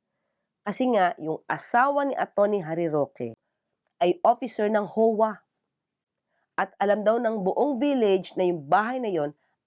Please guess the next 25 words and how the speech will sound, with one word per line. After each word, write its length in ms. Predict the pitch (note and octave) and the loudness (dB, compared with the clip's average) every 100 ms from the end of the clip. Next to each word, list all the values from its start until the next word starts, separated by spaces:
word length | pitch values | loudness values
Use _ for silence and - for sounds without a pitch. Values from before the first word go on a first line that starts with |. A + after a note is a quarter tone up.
| G3+ | -6
ay 80 | G3 | -6
kay 160 | A3+ - - | -6 -6 -8
Atty. 560 | F3+ - G3+ G3 G3 E3+ | -16 -2 2 2 0 -4
Harry 320 | D3 D#3+ E3+ | -4 -4 -2
Roque. 400 | C#3+ B2 C#3 C3+ _ _ _ _ _ _ _ _ _ _ _ _ _ _ - | -4 -6 -8 -10 _ _ _ _ _ _ _ _ _ _ _ _ _ _ -6
So, 240 | - C#4+ - | 0 0 0
active 480 | C#4 - - D#4+ A3 - | -2 -4 -4 -4 -2 0
pala 560 | A3 F3+ G#3+ A#3 - _ _ _ _ _ _ _ | 2 2 -2 -4 -12 _ _ _ _ _ _ _
ang 160 | A3+ B3+ | 0 0
mag-asawa 560 | B3 - - G#3 F#3 G3+ | 0 -4 -2 0 2 0
sa 160 | A#3 | -4
hoa 560 | F3 A3 G#3+ A3 B3 F3 _ _ _ _ _ _ _ - | -4 -2 0 -2 -4 -10 _ _ _ _ _ _ _ -6
at 160 | F#3 | -6
officer 560 | - G#3 G3 A3+ A3+ A3 | -2 -2 -2 -4 -2 -2
pa 160 | F#3 D3 | -2 -2
nga 160 | E3 - _ _ _ _ - | -4 -8 _ _ _ _ -8
dito 240 | G3+ A3+ | -6 -4
sa 160 | A3+ A3 _ | -6 -8 _
Pine 240 | - G#3 G#3+ F#3+ | -2 -2 0 -2
Woods, 560 | B3 G#3+ C3 - - _ _ _ | -2 -2 -4 -10 -14 _ _ _
sa 240 | - - G#3+ _ | -16 -12 -12 _
Tuba, 240 | A#3+ F#3 D#3 | -4 -2 -4
Benguet. 560 | C#3 D3+ C#3+ C#3 D3+ _ _ _ _ | -4 -6 -6 -6 -8 _ _ _ _
So, 160 | - D4 | -8 -2
paano 240 | F4+ G#4 | 0 2